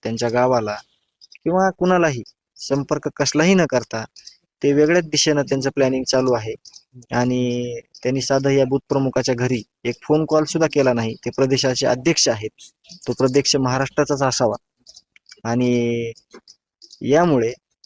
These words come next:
नाराजी व्यक्त करत होते गावकरी आणि ते गावकऱ्यांचे जे विचार आहेत ते मी तुम्हाला सांगितले. मी आज पीडित आहे, माझा भाऊ गेलेला आहे, माझे जे मायबाप आहेत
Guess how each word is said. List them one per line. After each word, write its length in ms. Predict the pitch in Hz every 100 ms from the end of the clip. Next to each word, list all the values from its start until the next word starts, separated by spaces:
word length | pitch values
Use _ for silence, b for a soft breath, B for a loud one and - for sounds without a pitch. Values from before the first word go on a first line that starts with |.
| - 123
नाराजी 380 | 127 127 131
व्यक्त 220 | 135 131 -
करत 160 | 127 123
होते 200 | 110 123 - - 117
गावकरी 380 | 123 - 123
आणि 160 | 131 135
ते 120 | 147
गावकऱ्यांचे 580 | 135 135 139 156 165 196
जे 140 | 202
विचार 300 | 196 165 135
आहेत 100 | 113 101 _
ते 60 | 156
मी 120 | 165 147
तुम्हाला 240 | 135 123
सांगितले. 460 | 117 117 110 - 127 _ - _
मी 340 | 120 135 147 147 _ - -
आज 140 | 120 - -
पीडित 180 | 147 156
आहे, 200 | 127 117 - - _ -
माझा 240 | 120 120
भाऊ 200 | 120 117
गेलेला 340 | 131 131 120 110
आहे, 180 | 110 110 _ _ _ _ _
माझे 280 | - 120 123
जे 100 | 123
मायबाप 440 | 127 135 135 123
आहेत 180 | 110 107